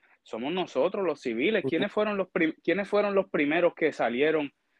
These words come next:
Speaker 1: y se tiraron a la calle cuando María, cuando María, este, arrasó?
Speaker 2: O sea, sí, pues.
Speaker 1: Nosotros, la comunidad. ¿Quiénes fueron los
Speaker 2: Exacto.
Speaker 1: primeros que cuando, que cuando, este,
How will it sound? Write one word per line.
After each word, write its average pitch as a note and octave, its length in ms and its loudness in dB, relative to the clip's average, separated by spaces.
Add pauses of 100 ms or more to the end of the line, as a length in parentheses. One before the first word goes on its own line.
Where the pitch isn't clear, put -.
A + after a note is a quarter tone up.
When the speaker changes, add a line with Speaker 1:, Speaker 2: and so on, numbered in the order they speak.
(100)
Speaker 1:
y C3 80 -6
se C3+ 160 -6
tiraron C3 400 2
a D3+ 80 2
la C3 140 2
calle C#3+ 280 2
cuando B2+ 240 -2
María, A#2+ 540 -2
cuando B2 260 -4
María, B2 480 -2
este, C3 480 -2
arrasó? B2+ 540 -2 (1040)
Speaker 2:
O - 40 -20
sea, A#2 260 -4
sí, B2+ 160 -2
pues. A2 260 -8
Speaker 1:
Nosotros, D#3+ 400 8
la B2+ 140 8
comunidad. A#2 720 0
¿Quiénes D3+ 260 -4
fueron F#3 220 2
los F3+ 80 8
Speaker 2:
Exacto. - 140 6
Speaker 1:
primeros E3 380 2
que D#3 120 0
cuando, C3+ 420 0
que C3+ 140 -6
cuando, B2 460 -4
este, A#2+ 640 -8